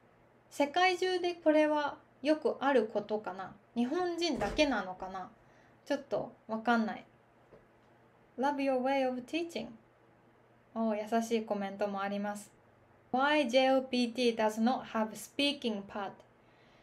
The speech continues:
ねえ、そうだよね。確かに。会話のテストないよね。ジェイエルピーティーにメールを送って聞いてみたら。<laughs> なんか、うん、いいんじゃない？<laughs> えー、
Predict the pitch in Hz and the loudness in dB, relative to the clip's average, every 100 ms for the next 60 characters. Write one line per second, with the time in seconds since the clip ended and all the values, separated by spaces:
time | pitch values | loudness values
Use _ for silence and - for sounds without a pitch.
0 | - _ - 240 302 285 349 320 185 185 | -20 _ -2 2 2 2 2 4 4 2
1 | 208 240 226 - - 226 - 196 185 - | -2 -2 -2 -10 -6 -6 -6 -12 -12 -18
2 | - - - _ _ _ _ - 262 269 | -20 -20 -20 _ _ _ _ 0 2 4
3 | 277 269 262 262 254 254 - 269 - - | 2 2 0 0 -4 -6 0 0 0 -4
4 | 214 254 220 - 202 214 220 - - - | 2 2 2 -2 -4 -4 -6 -16 -20 -20
5 | - - - - 233 247 262 269 269 262 | -20 -20 -20 -4 2 4 4 2 -2 0
6 | 262 202 - - - 226 240 240 233 233 | 0 0 -6 -12 2 4 6 6 4 2
7 | 247 247 233 226 - - 247 233 247 254 | -2 2 2 2 0 -2 0 4 4 4
8 | 262 - 220 233 - 320 349 320 302 254 | 0 -4 -6 -6 4 4 6 0 0 -8
9 | - - - - - - - - - - | -8 -18 -16 -12 -10 -12 -14 -16 -14 -16
10 | - 226 208 - 220 202 - 240 226 208 | -6 -2 -2 0 -2 -2 -4 0 0 0
11 | 180 202 226 - - 311 285 277 262 - | -4 -8 -10 -10 2 6 6 4 -6 -8
12 | - - - - - - - 226 247 247 | -16 -14 -16 -20 -20 -20 -4 -2 0 0
13 | 254 254 254 254 | -2 -4 -4 -4